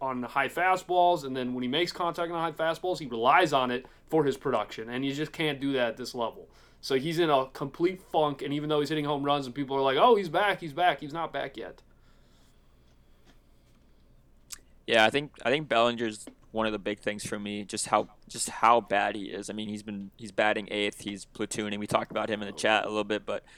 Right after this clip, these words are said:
Speaker 2: him and, I mean, him and Yelich going back M V P candidates,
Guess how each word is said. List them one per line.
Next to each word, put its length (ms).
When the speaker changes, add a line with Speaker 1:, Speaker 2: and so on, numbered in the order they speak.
Speaker 2:
him 280
and, 240
I 40
mean, 140
him 140
and 100
Yelich 260
going 220
back 320
M 160
V 140
P 320
candidates, 680